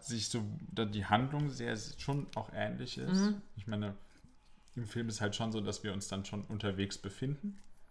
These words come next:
Speaker 1: aber an sich ist es halt die gleiche Idee. Ähm, und es ist wohl auch so, dass der Trailer zu Die wandernde Erde sehr ähnlich mit dem Trailer von
Speaker 2: Okay.
Speaker 1: Borat ist.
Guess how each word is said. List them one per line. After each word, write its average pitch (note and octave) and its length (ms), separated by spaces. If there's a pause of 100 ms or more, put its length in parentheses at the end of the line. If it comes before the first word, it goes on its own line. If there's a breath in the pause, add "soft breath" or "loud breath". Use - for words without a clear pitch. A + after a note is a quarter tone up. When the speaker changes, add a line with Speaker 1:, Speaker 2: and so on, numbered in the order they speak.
(280)
Speaker 1:
aber A2 140
an G2+ 120
sich G#2 160
ist G#2+ 80
es G2+ 80
halt G2 120
die G2 80
gleiche F#2+ 340
Idee. G2 500 (720 soft breath)
Ähm, A2 580 (760)
und F3 540
es B2 100
ist - 160
wohl B2 140
auch G#2 100
so, - 140
dass G#2 180
der F#2 200
Trailer A2 760
zu - 160
Die F#2 200
wandernde - 320
Erde F2+ 280
sehr G2+ 800
ähnlich E2+ 400
mit - 140
dem - 100
Trailer - 300
von G#3 180
Speaker 2:
Okay. G3+ 140
Speaker 1:
Borat - 320
ist. - 200